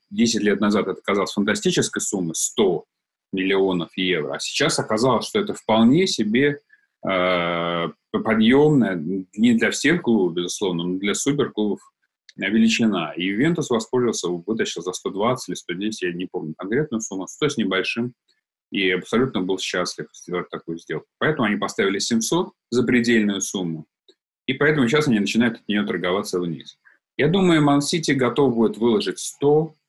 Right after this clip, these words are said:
сто пятьдесят за Месси, э, понимая, да, какой огромный маркетинговый потенциал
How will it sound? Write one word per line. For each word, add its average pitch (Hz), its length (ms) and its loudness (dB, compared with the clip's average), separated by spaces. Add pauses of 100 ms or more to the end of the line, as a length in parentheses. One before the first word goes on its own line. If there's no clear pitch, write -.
(480)
сто - 180 -4
пятьдесят 101 640 -2
за 107 100 -2
Месси, 101 580 0 (560)
э, 95 380 0
понимая, 123 680 4
да, 107 300 -2
какой 107 300 0
огромный 110 480 4
маркетинговый 98 600 -4
потенциал 107 680 -4